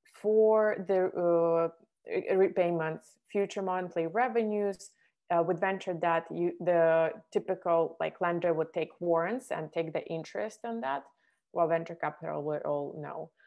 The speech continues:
Um, pretty much the, the rest I already mentioned. So who are, let's say, um, those type of capital pro-, providers on the market? That could be bank, like Silicon Valley Bank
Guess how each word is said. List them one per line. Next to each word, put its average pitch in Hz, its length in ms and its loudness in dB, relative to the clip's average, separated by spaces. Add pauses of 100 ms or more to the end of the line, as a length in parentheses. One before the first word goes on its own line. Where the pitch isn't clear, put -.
(300)
Um, 170 400 0 (340)
pretty 240 180 6
much 214 220 0
the, 180 180 0 (120)
the 175 80 -2
rest 170 340 -2 (240)
I 170 60 0
already 160 340 0
mentioned. 220 640 -8 (440)
So 220 480 4 (280)
who 269 360 -4
are, 208 460 0
let's 185 400 -4
say, 185 460 -2 (280)
um, 160 560 -4 (340)
those 196 420 6
type 175 240 -4
of 160 160 -4 (840)
capital 170 360 4
pro-, - 260 -4
providers 160 640 -4
on 156 100 -6
the 151 80 -4
market? - 400 -10 (320)
That 185 220 2
could 175 240 -2
be 175 280 0
bank, 165 480 -2 (160)
like 156 220 -2
Silicon 175 480 -4
Valley 156 280 -2
Bank 196 320 -6